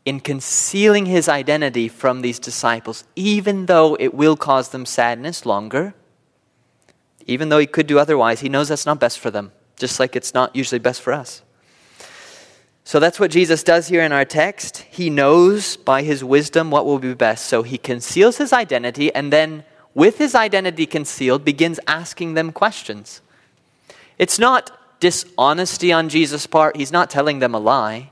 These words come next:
He's simply concealing his identity and asking questions to them.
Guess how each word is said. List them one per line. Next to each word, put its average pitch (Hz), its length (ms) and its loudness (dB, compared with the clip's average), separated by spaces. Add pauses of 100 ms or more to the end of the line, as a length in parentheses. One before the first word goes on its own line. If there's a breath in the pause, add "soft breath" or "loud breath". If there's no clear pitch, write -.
He's - 160 -8
simply 147 340 -2
concealing 139 520 -2
his 131 160 -2
identity 123 560 0
and 117 120 -2
asking 139 460 -6
questions 143 520 -2
to - 120 -4
them. 135 300 -2